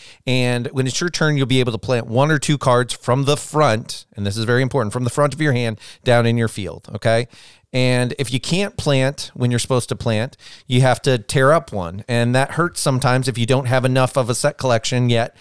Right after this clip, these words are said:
built up of the, of those beans. 'Cause remember, you can only plant 'em down in the same, uh, rows where they're the same kind of beans. So you have to tear 'em up because each set collection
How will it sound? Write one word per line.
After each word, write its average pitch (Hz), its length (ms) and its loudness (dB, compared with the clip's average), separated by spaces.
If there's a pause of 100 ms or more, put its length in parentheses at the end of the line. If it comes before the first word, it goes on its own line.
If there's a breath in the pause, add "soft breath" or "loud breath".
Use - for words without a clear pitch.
(260 loud breath)
built 127 260 0
up 120 180 2
of 110 120 -4
the, 113 280 2
of 113 160 -2
those 120 220 2
beans. 120 340 -2
'Cause 117 160 -2
remember, 127 240 2
you 113 120 0
can 117 120 -2
only 117 180 0
plant 117 240 -2
'em 110 80 -4
down 110 240 2
in 107 100 -2
the 104 60 -2
same, 123 520 -4 (420 soft breath)
uh, 98 280 0
rows 120 480 2
where 107 80 0
they're 107 160 0
the 104 80 0
same 110 240 -2
kind 107 180 -2
of 98 60 -6
beans. 110 320 -6
So 117 140 0
you 110 160 2
have 120 140 0
to 110 80 -6
tear 120 200 0
'em 120 100 -2
up 143 180 -8 (400 loud breath)
because 123 520 0
each - 400 -8 (200)
set - 380 -4
collection 127 720 0